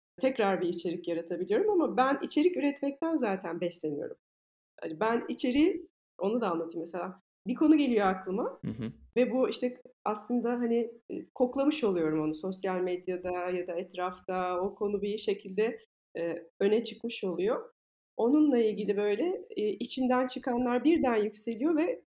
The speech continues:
Speaker 1: patır patır yazmaya <laughs> başlıyorum. O coşku ve yükseklik hâli acayip bir şey. O, ııı, o paylaşımların, o içeriklerin etkisi de insanlara geçişi de farklı oluyor.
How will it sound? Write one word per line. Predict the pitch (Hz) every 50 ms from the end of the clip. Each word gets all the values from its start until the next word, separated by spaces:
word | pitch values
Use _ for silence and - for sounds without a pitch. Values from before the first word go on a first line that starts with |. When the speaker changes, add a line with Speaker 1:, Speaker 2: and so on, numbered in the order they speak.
| _ _ _ _ _
Speaker 1:
patır | - 320 311 339
patır | 311 285 294 311
yazmaya | 320 294 262 262 247 262 262 254 240
<laughs> |
başlıyorum. | 208 254 254 - - - 196 208 190 214 - 208 - 247 254 - - 254 - - _ _ _ - - - 330 - _ _ _ _ 494 453 403 370 359 349 320 294 294 320 - _ _ _ _ -
O | 208 240 269
coşku | 247 277 277 277 277 - - 277
ve | 285 277
yükseklik | 269 262 254 - - 294 285 - - 294 - 277
hâli | 269 247 247 262 349 339
acayip | 302 262 277 262 262 269 269 -
bir | - -
şey. | - 208 180 180
O, | - - 208 214 214 - - - _ _ -
ııı, | - 196 196 190 190 - _ _ _ _ -
o | 220 254
paylaşımların, | - 285 233 220 208 202 220 - - 202 190 180 180 175 185
o | 208 233
içeriklerin | 240 233 - 220 202 202 - - 180 180 180 185
etkisi | 214 226 - - - - - - 247 190
de | 196 214 214
insanlara | - 190 196 185 - 196 190 196 196 202
geçişi | 196 190 196 196 - - - 214
de | 214 226 226 -
farklı | 202 196 196 196 - - 190
oluyor. | 180 165 160 160 - -